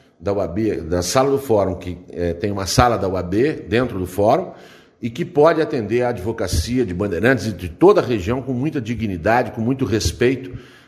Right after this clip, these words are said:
que realmente ficou muito adequado a todos os trabalhos a serem desenvolvidos.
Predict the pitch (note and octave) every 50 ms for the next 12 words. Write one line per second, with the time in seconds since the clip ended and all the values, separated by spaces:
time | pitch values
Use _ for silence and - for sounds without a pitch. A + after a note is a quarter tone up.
0 | _ _ _ - - B2 B2 A2+ A2 C#3+ E3 C#3 A#2+ B2+ C3+ C#3 - C#3 C3+ -
1 | - - - A2+ - B2+ B2+ A#2 A2+ - - A2+ A#2 C#3+ C#3+ D3+ D3 - C3+ D3
2 | - - - A#2+ A#2 A2+ A2 F2 E2 D#2+ - - F#2 F#2 - - A#2+ A#2+ A#2 F2+
3 | E2 E2 F2 F2+ F#2 D#2 - - - - - A2 G#2 F2 F2+ G2+ G2+ F2+ F2+ F#2
4 | E2+ - G2 F#2 F2+ D#2 F2 F2+ E2 D#2 C2+ A#1+ B1 A1+ - - - -